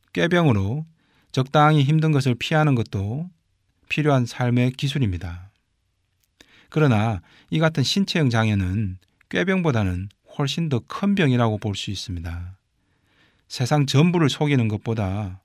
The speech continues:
어쩌면 자기 자신을 속이고 자기 자신에게 속고 있기 때문이죠. 꾀병은 적어도 자기가 자기 마음을 놓치고 있는 건 아닙니다. 하지만 신체형 장애는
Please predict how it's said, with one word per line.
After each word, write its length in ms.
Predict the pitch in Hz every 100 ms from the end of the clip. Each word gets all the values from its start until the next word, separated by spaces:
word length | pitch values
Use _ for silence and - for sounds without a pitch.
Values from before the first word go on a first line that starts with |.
| -
어쩌면 640 | 107 151 143 110 117 85 - _ _ _ -
자기 320 | 120 117 160
자신을 400 | 165 151 - 160
속이고 580 | - 123 113 98 98 139 -
자기 280 | 123 127
자신에게 460 | 151 139 143 170 139
속고 320 | - 180 160
있기 160 | 107 104
때문이죠. 560 | - 95 87 87 101 85 87 98 _ _ _ _ _ _ _ _ _ _
꾀병은 400 | - 190 214 185
적어도 680 | 117 107 156 165 113 113 92 _ _ _ -
자기가 360 | - 180 175
자기 320 | - 120 139 180
마음을 380 | 117 117 143
놓치고 360 | 127 160 - 180
있는 200 | 104 101
건 120 | 110
아닙니다. 680 | 135 98 92 87 85 90 92 _ _ _ _ _ _ _ _ _ _ _
하지만 540 | - 151 131 104 110 90
신체형 440 | - 160 156 120
장애는 640 | 123 123 104 95 117 196